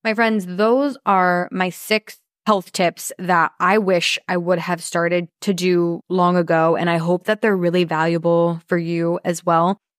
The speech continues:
especially if you are just starting out and you're wanting to make these little changes.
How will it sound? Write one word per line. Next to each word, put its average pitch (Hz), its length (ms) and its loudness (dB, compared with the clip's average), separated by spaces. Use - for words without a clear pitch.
especially 202 360 0
if 185 140 -6
you 180 320 -2
are 165 400 0
just 294 200 0
starting 247 400 0
out 185 220 0
and 196 100 0
you're 185 100 -2
wanting 190 300 0
to 233 140 -2
make 196 240 0
these 202 200 -4
little 180 300 -2
changes. 202 720 -2